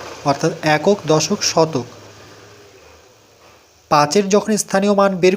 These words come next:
করব, তাহলে তার ডান দিকে একক আর দশকে শূন্য হবে। আবার যোগ চিহ্ন দেব। এরপর আমরা দুইয়ের স্থানীয় মান বের করব। তাহলে দুই লিখে একক, দশক,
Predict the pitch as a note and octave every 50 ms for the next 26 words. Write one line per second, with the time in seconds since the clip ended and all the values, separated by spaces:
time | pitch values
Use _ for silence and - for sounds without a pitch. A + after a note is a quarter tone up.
0 | - D#3+ C#3 C3 C3+ E3+ G#3+ C4 - - - - - _ - D3+ C3+ C3+ E3 G#3
1 | A#3+ - - - _ _ _ _ - _ - - D3+ C#3 C3+ C3 C#3+ C#3+ C#3 D3
2 | D#3+ F#3 F#3+ A3+ A3 A3+ G3 D#3+ D3+ D#3 D3+ - G3 G3 - G3+ G3 E3 C#3+ C#3+
3 | C#3+ C#3 - E3 D#3 A3 A#3 C4 - - - D3+ C#3 C3 B2 B2+ A#2 A#2 A#2 A#2
4 | A#2+ _ _ _ _ _ _ _ _ _ _ _ _ _ _ _ _ _ _ _
5 | _ _ _ - _ _ - - D3 D3 D3+ E3 E3 D#3+ F3 F3+ F3+ F3+ - -
6 | F#3+ F#3+ G3 F#3 F#3 F#3 G3 A#3 - - _ _ _ _ _ _ _ _ _ _
7 | _ _ - F3 G3 A3 A3+ - F#3 A3+ C4+ - - - _ _ _ _ _ _
8 | _ _ _ _ - D#3+ D3 C#3 C#3+ G3 G#3+ E3+ D3 F3 G#3 A#3 A#3+ A3 G#3 G#3+
9 | - - E3+ D3+ D3 C#3+ C3+ C3 B2 A#2 B2 B2 A#2+ - - B2 A#2+ B2 C3+ -
10 | _ _ _ _ _ _ _ _ _ _ _ - - C3 B2+ A#2+ A#2 C#3 C#3+ D#3+
11 | F3+ G#3 A3+ A3 - E3+ F3 G#3+ G#3 - - _ _ - E3 D3+ D3+ D3+ - G#3+
12 | G#3+ - F3 D#3 F3 E3+ F3 F3 - C3+ A#2+